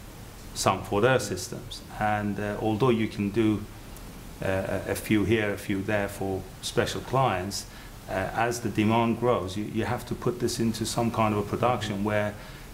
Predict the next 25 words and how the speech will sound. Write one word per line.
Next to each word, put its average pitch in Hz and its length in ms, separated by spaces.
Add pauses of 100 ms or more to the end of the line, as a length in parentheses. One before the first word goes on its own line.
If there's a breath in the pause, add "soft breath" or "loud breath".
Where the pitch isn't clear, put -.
the, 104 360
the, 95 80 (100)
the 95 320 (380)
product, 113 440
products 113 440
are 98 80
all 104 360
consistent, 117 800
they're 104 100
performing 110 720
to, 101 280
to - 140
the 90 300
correct 98 320
standards, 113 800 (480 loud breath)
the 95 360
components 117 680
are 101 60
made 101 320
properly, 107 320
and 110 160
also 135 540
it 98 100
will 104 160
give 104 340